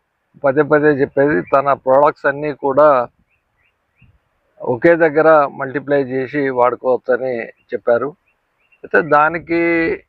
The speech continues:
ఆ, వివరంగా నేను ఇప్పుడు రైతు సోదరులకు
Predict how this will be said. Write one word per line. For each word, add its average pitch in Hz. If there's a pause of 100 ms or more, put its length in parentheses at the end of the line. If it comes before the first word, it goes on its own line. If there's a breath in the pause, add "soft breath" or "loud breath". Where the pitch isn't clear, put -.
(540)
ఆ, 143
వివరంగా 147 (240)
నేను 135
ఇప్పుడు 131
రైతు 127
సోదరులకు 131